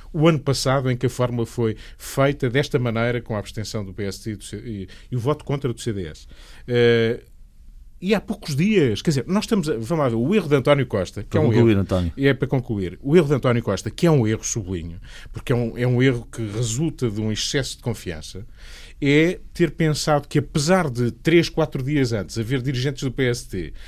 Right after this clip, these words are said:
Speaker 1: a dizer que havia era que alargar isto às I P S S, não era suficiente. Portanto, o discurso de mudança de opinião não é um discurso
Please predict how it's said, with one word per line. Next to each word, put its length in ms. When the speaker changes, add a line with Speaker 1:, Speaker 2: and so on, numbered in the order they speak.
Speaker 1:
a 40
dizer 180
que 140
havia 240
era 100
que 120
alargar 380
isto 220
às 140
I 100
P 160
S 340
S, 280
não 160
era 140
suficiente. 680
Portanto, 360
o 20
discurso 440
de 60
mudança 460
de 80
opinião 520
não 140
é 40
um 100
discurso 680